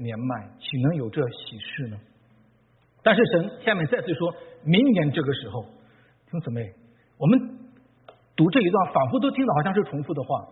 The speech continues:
我们都说，重要的事要说三遍，神不只说了三遍，一再说，“明年这个时候，明年你一定能生。”我们来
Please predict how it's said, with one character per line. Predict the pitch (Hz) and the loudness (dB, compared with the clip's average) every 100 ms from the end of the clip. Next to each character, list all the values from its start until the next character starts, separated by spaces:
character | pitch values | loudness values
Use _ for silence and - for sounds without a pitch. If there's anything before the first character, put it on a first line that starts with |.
| - _ _ - | -20 _ _ -2
我 | |
们 | 151 | 2
都 | 214 | 4
说， | 214 220 | 2 2
重 | 294 226 | 0 2
要 | 185 | 2
的 | 151 | 2
事 | 147 | 0
要 | 156 | -2
说 | 131 160 | -2 -6
三 | 165 160 | -6 -6
遍， | 160 107 - _ | -6 -8 -12 _
神 | - 160 175 | -2 0 2
不 | 269 | 2
只 | - | 2
说 | 131 151 | -2 -4
了 | 135 | -2
三 | 147 139 | 0 0
遍， | 156 160 - - _ _ - | -4 -10 -14 -20 _ _ 0
一 | 196 | 4
再 | 277 233 | 6 4
说 | 240 226 | 4 2
，“明 | 226 330 | 2 4
年 | 277 | 2
这 | 269 | 0
个 | 226 | 0
时 | 156 180 | 2 2
候， | 165 - - - | 0 -4 -14 0
明 | 214 277 | 4 4
年 | 220 | 2
你 | 196 180 | 2 2
一 | |
定 | 247 285 | 2 2
能 | 170 170 | 0 -2
生。” | - 185 - - _ _ _ _ _ _ _ _ _ - - _ _ _ _ _ _ _ _ _ _ _ _ _ _ _ _ _ _ _ _ _ _ _ _ _ _ | -2 -4 -8 -20 _ _ _ _ _ _ _ _ _ -20 -20 _ _ _ _ _ _ _ _ _ _ _ _ _ _ _ _ _ _ _ _ _ _ _ _ _ _
我 | 127 | 0
们 | |
来 | 165 | 2